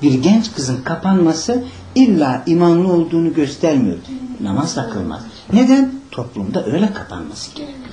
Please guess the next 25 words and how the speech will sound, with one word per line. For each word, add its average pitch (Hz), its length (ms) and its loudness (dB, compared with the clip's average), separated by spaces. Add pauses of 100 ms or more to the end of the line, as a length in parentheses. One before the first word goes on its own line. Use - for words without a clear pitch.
(1040)
Ha, 127 220 0 (140)
bizim 165 380 4 (300)
İç - 160 -2
Anadolu'da, 98 640 -2
bu 147 100 -10
Konya 107 420 0
valisinde 95 440 -4
falan 170 320 2
olduğu 135 320 0
gibi 104 320 -6 (340)
görürsünüz 269 600 0
normal 143 300 2
kadınları 110 540 -2
geniş 160 400 0
şalvar 120 360 -2 (100)
giyer, 135 280 -2 (220)
bir 208 80 0
de 196 120 2
kefiyeyi 143 540 0
örter 117 440 -2 (320)
ama 160 320 2
hiç 262 360 0
alnı 151 300 2
secdeye 156 540 -4
varmamıştır. 104 600 -10